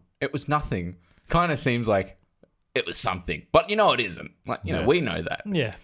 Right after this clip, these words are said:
Speaker 1: It's just the way she said it. It's like, "Ron, we were fucking just came back from nearly getting caught."
Speaker 2: Mm.
Speaker 1: Would have been the better way to say it.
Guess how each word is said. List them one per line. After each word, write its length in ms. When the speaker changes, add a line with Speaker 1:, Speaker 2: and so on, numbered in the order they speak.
Speaker 1:
It's 80
just 180
the 80
way 160
she 160
said 240
it. 220
It's 100
like, 220
"Ron, 320
we 120
were 140
fucking 480
just 200
came 220
back 200
from 160
nearly 220
getting 260
caught." 400
Speaker 2:
Mm. 240
Speaker 1:
Would 120
have 100
been 140
the 60
better 240
way 160
to 80
say 260
it. 140